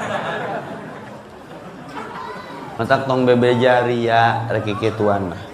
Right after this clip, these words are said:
Cumpling we. Da kaperizinan ge eueuh izin poligami mah.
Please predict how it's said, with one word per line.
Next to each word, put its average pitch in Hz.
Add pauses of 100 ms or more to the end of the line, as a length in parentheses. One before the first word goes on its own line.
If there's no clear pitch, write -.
(340)
Cumpling 180
we. 123 (1300)
Da 123
kaperizinan 139
ge 135
eueuh 131
izin 117
poligami 110
mah. 107